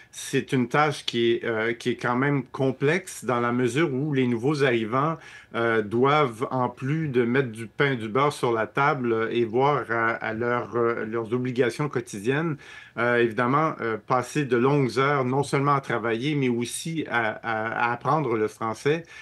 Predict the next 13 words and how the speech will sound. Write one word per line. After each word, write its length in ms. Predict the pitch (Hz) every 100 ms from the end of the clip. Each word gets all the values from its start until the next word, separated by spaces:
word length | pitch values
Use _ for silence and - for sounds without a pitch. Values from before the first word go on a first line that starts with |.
| - -
Et 100 | 123
donc, 280 | 123 151 143
il 20 |
y 20 |
a, 80 | 123
il 60 | 131
y 20 |
a 60 | 123
peu 180 | - 185
de 80 | 143
détails 460 | 127 117 123 120
là-dessus. 520 | 107 95 - - 98 - - - -
Euh, 260 | - 113